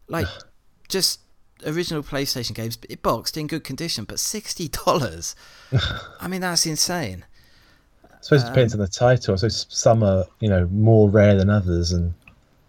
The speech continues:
Speaker 1: Yeah, but I mean, they weren't, you know, it was, like, Diablo, I think, or,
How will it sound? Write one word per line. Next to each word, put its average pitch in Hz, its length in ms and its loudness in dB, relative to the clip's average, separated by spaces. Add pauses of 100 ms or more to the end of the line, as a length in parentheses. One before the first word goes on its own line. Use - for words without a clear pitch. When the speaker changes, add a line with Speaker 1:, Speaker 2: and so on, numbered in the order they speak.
(160)
Speaker 1:
Yeah, 214 320 -4
but 190 180 -6
I 202 80 -2
mean, 214 140 -4
they 214 100 -4
weren't, 214 360 -6 (160)
you 170 140 -14
know, 156 60 -8
it 120 60 -6
was, 143 120 -8
like, 135 200 -8
Diablo, 113 760 -8
I 92 60 -16
think, 87 320 -14
or, 85 360 -14